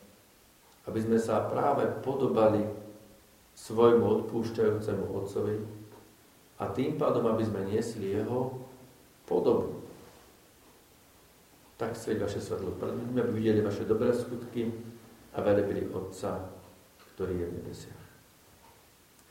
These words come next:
Dokonca Dietrich Bonhoeffer, prenasledovaný, väznený a mučený nacistami, zápasil tiež sám vnútorne s príkazom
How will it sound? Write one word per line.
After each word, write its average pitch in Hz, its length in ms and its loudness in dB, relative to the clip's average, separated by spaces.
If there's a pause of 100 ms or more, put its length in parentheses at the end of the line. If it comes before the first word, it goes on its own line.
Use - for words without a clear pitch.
(220)
Dokonca 123 720 4 (880)
Dietrich 123 440 2
Bonhoeffer, 110 920 4 (320)
prenasledovaný, 107 960 4 (480)
väznený 113 720 4
a 101 80 2
mučený 120 440 2
nacistami, 123 800 2 (720)
zápasil 117 880 6
tiež 151 320 4
sám 117 480 2
vnútorne 127 520 4
s 101 120 -2
príkazom 151 800 4